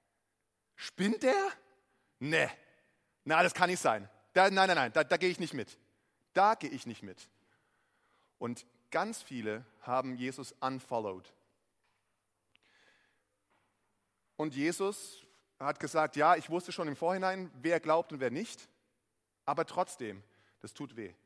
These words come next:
Und er ging zu seinen zwölf engsten Freunden, seinen zwölf Jüngern, und er hat, hat eine Frage gestellt, die gefährlich war. Er hat gefragt, „Wollt ihr auch gehen?“ Oder noch genauer übersetzt, „Ihr wollt nicht auch gehen, oder?“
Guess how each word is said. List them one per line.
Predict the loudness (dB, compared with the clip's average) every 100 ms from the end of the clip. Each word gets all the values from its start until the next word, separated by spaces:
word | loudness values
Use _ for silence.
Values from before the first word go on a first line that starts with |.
| _ _ _ _
Und | -4
er |
ging | -2 -4
zu | -4
seinen | 0 0 0
zwölf | -4 -2 -2 -4 -18 _ _ _ _ _ _ -2
engsten | -2 -2 -6 -10
Freunden, | -4 -2 -2 -6
seinen | -6 -6
zwölf | -6 -6 -6
Jüngern, | -6 -4 -4
und | -4 -2
er | 0
hat, | -2 -6 _ _ -20 _ _
hat | -10 -8
eine | -8
Frage | 0 2 2
gestellt, | -6 -6 -4 -4
die | -8
gefährlich | -10 -4 -4 -4
war. | -10 -14 -16 _
Er | -10
hat | -8
gefragt, | -4 -2 -2 -4 _ _ _ _ _ _ _ _ _ _ _ _
„Wollt | -2 0
ihr | 0
auch | -2 -4
gehen?“ | -6 -12 -12 _ _ _ _ _ _ _ _ _ _ _ _ _ _ _ _ _ _ _ _ _ _ _
Oder | -2 -2
noch | -2 -4
genauer | -6 2 4 4
übersetzt, | 2 0 -4 -8 _ _ _ _ _ _ _ _ _ _ _ _ _ _
„Ihr | -6 0
wollt | 0 -2
nicht | -2
auch | -2 -2
gehen, | -10 -10
oder?“ | -8 -8